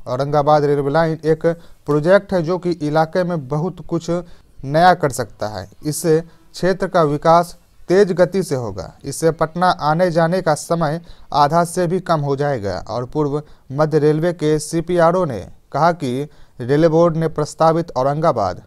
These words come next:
बिहटा रेलवे लाइन परियोजना के सर्वे के लिए तीन करोड़ रुपए दिए हैं। ऐसे में वर्तमान में परियोजना का मूल्य अब चार हजार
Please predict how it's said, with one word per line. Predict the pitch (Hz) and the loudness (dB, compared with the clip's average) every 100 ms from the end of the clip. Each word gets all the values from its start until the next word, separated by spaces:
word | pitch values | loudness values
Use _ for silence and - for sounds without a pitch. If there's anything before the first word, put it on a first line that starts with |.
| _ 123 | _ -10
बिहटा | 123 151 180 | -6 0 2
रेलवे | 170 170 170 | 4 4 2
लाइन | 160 165 170 | 0 -2 -2
परियोजना | 160 143 147 143 165 | -2 0 0 0 -4
के | 156 151 | -2 -6
सर्वे | - 143 151 175 | -2 -2 0 -2
के | 175 | -2
लिए | 160 160 160 170 - - - | -2 0 0 -2 -10 -20 -8
तीन | 175 208 202 | -2 0 2
करोड़ | 190 170 | 0 0
रुपए | 170 165 139 160 170 - - | -2 0 0 0 -6 -16 -12
दिए | 123 135 117 | -4 -2 -2
हैं। | 107 104 - - _ - | -4 -10 -14 -20 _ -4
ऐसे | 143 143 175 | -4 0 0
में | 170 | 0
वर्तमान | 143 147 156 160 175 | 2 0 0 0 0
में | 180 | 0
परियोजना | 170 156 151 151 165 | -2 0 0 0 -2
का | 160 143 | -2 -2
मूल्य | 151 170 160 | 0 -2 -2
अब | 139 151 156 160 - - - | 0 0 0 -2 -8 -20 -2
चार | 165 170 170 | 6 8 8
हजार | 160 151 151 | 4 4 4